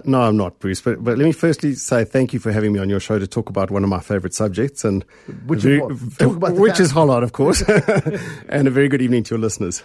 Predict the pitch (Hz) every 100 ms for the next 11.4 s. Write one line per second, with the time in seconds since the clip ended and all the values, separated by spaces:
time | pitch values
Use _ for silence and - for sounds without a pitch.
0 | - - 202 214 190 185 139 240 240 190
1 | 170 160 139 127 117 127 147 220 285 -
2 | - 135 196 - 185 160 135 - 123 240
3 | - _ _ _ _ _ 147 160 160 160
4 | 160 165 165 160 151 156 185 185 202 208
5 | 196 196 - _ - 233 277 165 135 147
6 | 127 139 120 117 120 104 - 139 117 113
7 | 131 131 - - 156 175 185 156 139 220
8 | - - _ - - _ _ - 113 -
9 | 139 131 135 120 120 117 110 101 123 160
10 | 120 101 95 110 101 98 - 104 92 90
11 | - 113 120 175